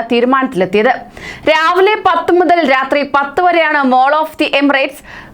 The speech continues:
മിർദിഫ് സിറ്റി സെന്റർ, ദേറ സിറ്റി സെന്റർ, മിഐസം സിറ്റി സെന്റർ, അൽബർഷ മൈ സിറ്റി സെന്റർ, അൽ ഷിന്തഗ സിറ്റി സെന്റർ എന്നിവിടങ്ങളിൽ കുറഞ്ഞ വിലയ്ക്ക് സാധനങ്ങൾ വിൽക്കുന്നത്. കുടുംബങ്ങൾക്ക് ഒന്നടങ്കം ആസ്വദിക്കാനാവുന്ന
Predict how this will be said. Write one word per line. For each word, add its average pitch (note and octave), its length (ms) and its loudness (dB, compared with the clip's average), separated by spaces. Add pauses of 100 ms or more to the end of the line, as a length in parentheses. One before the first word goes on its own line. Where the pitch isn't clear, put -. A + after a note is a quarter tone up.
(120)
മിർദിഫ് C#4 520 0
സിറ്റി D4+ 300 0 (100)
സെന്റർ, D4 320 2 (400)
ദേറ D#4+ 220 2 (200)
സിറ്റി F4 260 0 (120)
സെന്റർ, D4+ 320 2 (300)
മിഐസം D4+ 580 0 (120)
സിറ്റി D4 260 0 (100)
സെന്റർ, C#4+ 280 2 (500)
അൽബർഷ F4+ 440 0 (360)
മൈ C#4 100 0 (140)
സിറ്റി E4 220 0 (100)
സെന്റർ, D4 300 2 (340)
അൽ C#4 120 0 (100)
ഷിന്തഗ D#4 340 2 (420)
സിറ്റി C#4+ 260 0 (100)
സെന്റർ D4 260 2 (120)
എന്നിവിടങ്ങളിൽ D4 500 0 (100)
കുറഞ്ഞ D4+ 320 2
വിലയ്ക്ക് D4 280 0 (140)
സാധനങ്ങൾ C4 500 0 (120)
വിൽക്കുന്നത്. A3 380 0 (680)
കുടുംബങ്ങൾക്ക് G4 680 2
ഒന്നടങ്കം F#4 420 2 (220)
ആസ്വദിക്കാനാവുന്ന E4 840 0